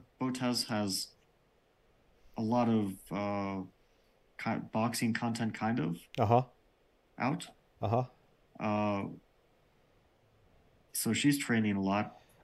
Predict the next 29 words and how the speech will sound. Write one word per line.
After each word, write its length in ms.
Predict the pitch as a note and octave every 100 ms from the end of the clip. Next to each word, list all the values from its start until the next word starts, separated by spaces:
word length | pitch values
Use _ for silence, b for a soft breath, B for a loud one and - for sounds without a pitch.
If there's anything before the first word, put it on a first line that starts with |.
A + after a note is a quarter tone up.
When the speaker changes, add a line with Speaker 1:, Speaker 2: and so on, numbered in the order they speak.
| -
Speaker 1:
I 40 |
Speaker 2:
Okay, 80 | D3+
Speaker 1:
don't 80 | D#3+
Speaker 2:
so 40 | E3
Speaker 1:
know, 40 |
does 60 | C#3+
Speaker 2:
this 80 | F#3
is 40 | B3
Speaker 1:
Dino 100 | G#3+
Speaker 2:
what 80 | F3
I'm 80 | D3
Speaker 1:
also 140 | -
Speaker 2:
hearing. 380 | D3+ B2 F#2 - -
I 100 | C3
don't 140 | E3
know 140 | F#3
if 120 | D#3+ A#2+
this 200 | C3 A2+
is 120 | -
true, 160 | - F#2
but 160 | F#2+ A#2
this 120 | C3+
is 80 | D3
what 160 | C#3
I'm 100 | A#2
hearing. 380 | F#2+ G#2+ F#2+ - - b b b b
I'm 100 | B2+
hearing 280 | A#2+ D#3+ F3+
that 280 | D3 B2+ -